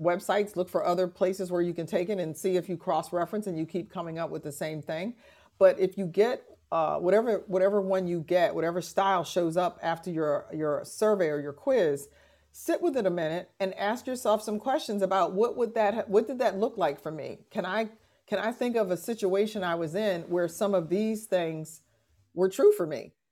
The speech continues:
Eh, 'cause it may not be every single one of them, but it's enough that you ended up with that particular style showing up on your quiz. So for me, empowerment is about just wanting to challenge myself to be okay with being uncomfortable sometimes,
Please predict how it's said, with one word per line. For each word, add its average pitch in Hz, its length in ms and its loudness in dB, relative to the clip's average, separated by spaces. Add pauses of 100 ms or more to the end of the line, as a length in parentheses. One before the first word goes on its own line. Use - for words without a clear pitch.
(360)
Eh, 185 100 -2
'cause 208 140 -2
it 208 60 2
may 247 120 0
not 240 180 0
be 214 240 -2
every 220 300 2
single 180 320 -2
one 196 180 0
of 175 140 -2
them, 135 180 -6
but 156 120 -2
it's 160 120 -4
enough 202 500 -2
that 294 200 4
you 175 160 -4
ended 180 300 0
up 151 340 -2
with 170 240 -2
that 175 240 0
particular 160 460 -4
style 165 320 -2
showing 156 260 -6
up 151 140 -8
on 151 100 -6
your 143 120 -10
quiz. - 480 -6 (880)
So 185 320 4
for 202 160 6
me, 269 360 2
empowerment 208 580 0
is 170 120 0
about 175 320 -2
just 185 240 -4
wanting 180 520 -4
to 165 400 0
challenge 185 500 -6
myself 160 680 -4 (840)
to 185 380 -2 (220)
be 214 160 4
okay 202 300 4
with 180 180 0
being 170 240 -4
uncomfortable 180 540 -4
sometimes, 214 640 -6